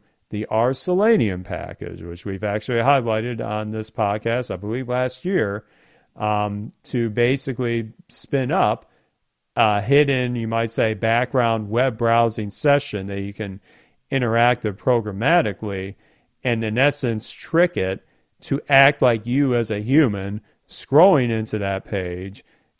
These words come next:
getting the rest of the entries to be exposed, and then grabbing those individual U R Ls after that, um, scrolling has happened. I won't even pretend to understand how he was able to come up with that. I imagine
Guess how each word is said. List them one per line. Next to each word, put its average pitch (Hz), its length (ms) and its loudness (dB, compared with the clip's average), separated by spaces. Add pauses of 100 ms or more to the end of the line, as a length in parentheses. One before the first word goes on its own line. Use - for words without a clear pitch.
(280)
getting 131 420 0
the 120 120 -2
rest 123 300 -2
of 120 80 -4
the 113 180 -4
entries 117 600 -4
to 110 120 -6
be 101 160 -4
exposed, 117 580 0
and 110 120 -4
then 104 120 -8
grabbing 117 440 0
those 104 240 -6
individual 104 600 -4
U 101 160 -6
R 95 220 -6
Ls 95 460 -2 (460)
after 107 680 -2 (240)
that, 107 540 -4
um, 95 340 -6
scrolling 104 540 0
has 101 160 -8
happened. 107 580 -2 (760)
I 139 220 8
won't 143 280 4
even 123 260 0
pretend 110 560 -2
to 120 80 0
understand 120 600 -2
how 107 180 0
he 113 120 -2
was 110 180 -4
able 113 240 -2
to 117 100 -2
come 117 260 -4
up 117 160 -2
with 110 120 -2
that. 127 200 4
I 120 180 4
imagine 123 600 0